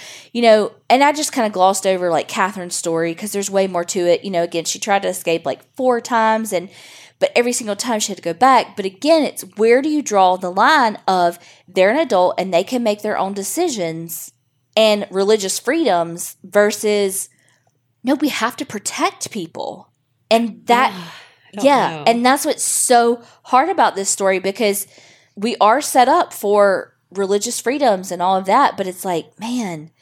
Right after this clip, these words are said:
Speaker 1: how do you keep people safe, though?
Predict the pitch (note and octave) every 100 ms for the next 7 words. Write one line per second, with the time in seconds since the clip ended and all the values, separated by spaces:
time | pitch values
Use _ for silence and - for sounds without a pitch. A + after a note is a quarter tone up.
0 | _ - - _ - - A#3 C#4+ D#4 C#4+
1 | - - G#3 - G#3 - F#3 - A3+ D4+
2 | G4 - D3 C3+ D2